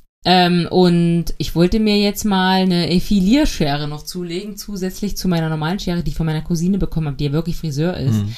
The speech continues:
Speaker 1: Und dann, und das war halt krass, weil ich wollte halt keine billige. Aber bei Amazon gab's nur die billigen, also so um zwanzig, dreißig Euro im Set oder gleich zweihundert.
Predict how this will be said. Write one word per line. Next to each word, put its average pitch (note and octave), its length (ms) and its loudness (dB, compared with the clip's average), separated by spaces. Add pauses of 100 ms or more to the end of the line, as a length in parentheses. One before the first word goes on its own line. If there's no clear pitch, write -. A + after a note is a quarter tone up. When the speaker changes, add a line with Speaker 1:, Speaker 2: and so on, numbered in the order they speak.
(280)
Speaker 1:
Und D3+ 260 -6
dann, D3 220 -6
und E3+ 160 -2
das E3+ 160 2
war G#3+ 120 4
halt A#3 140 0
krass, - 260 4
weil C#3+ 220 2 (640)
ich - 180 0
wollte B3+ 300 4
halt B3 120 2
keine A#3 280 4
billige. D3 460 4 (280)
Aber E3+ 200 2
bei F3 120 4
Amazon G3 580 2
gab's F3+ 280 2
nur A#3 240 4
die F3 120 -2
billigen, D#4+ 360 6 (240)
also E3 260 2
so C#3+ 60 0
um F3 140 0
zwanzig, F#3 280 2
dreißig F#3+ 300 2
Euro A#3+ 240 2
im A#3+ 100 2
Set B3+ 380 0 (320)
oder A3 340 4
gleich A3 400 0
zweihundert. D#3+ 640 0